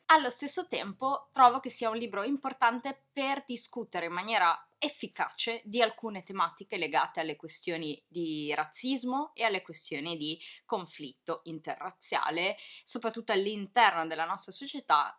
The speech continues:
in una maniera che secondo me riesce a essere comprensibile, efficace anche a chi è molto restio. Insomma, quindi direi che possiamo iniziare, spero seguirete, non ci saranno spoiler o comunque vi racconterò tutto in maniera molto libera in modo che così possiate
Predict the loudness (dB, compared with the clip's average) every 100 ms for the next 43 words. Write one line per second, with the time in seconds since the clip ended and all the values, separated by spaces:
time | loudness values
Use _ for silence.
0 | _ _ -2 0 0 -2 0 -2 -4 -12
1 | -12 -10 -8 -8 -10 -14 -18 -8 -2 0
2 | 2 2 0 -4 -10 -2 0 0 -4 -6
3 | -6 -12 -10 -6 -4 -6 _ -10 -8 -10
4 | -2 -2 -2 -6 0 4 4 2 -10 -4
5 | 0 2 0 0 0 -2 -4 -4 -4 -8
6 | -8 -6 -6 -8 -18 -20 -10 -6 -4 0
7 | 0 -2 -2 0 0 -2 -6 -2 6 6
8 | 6 2 2 0 _ -6 2 4 4 -2
9 | -4 6 8 8 6 0 -2 0 2 0
10 | -2 -4 -2 0 0 -2 -2 -2 -2 -4
11 | 2 4 4 -2 4 6 6 6 0 -2
12 | -8 -8 -6 -4 -4 -6 -8 -2 -2 -2
13 | -10 -10 -10 -4 0 0 -2 -6 -4 -4
14 | -4 -4 -4 -2 0 0 0 -4 -8 -12
15 | -14 -10 -10 -12 -8 -2 -2 -2 -12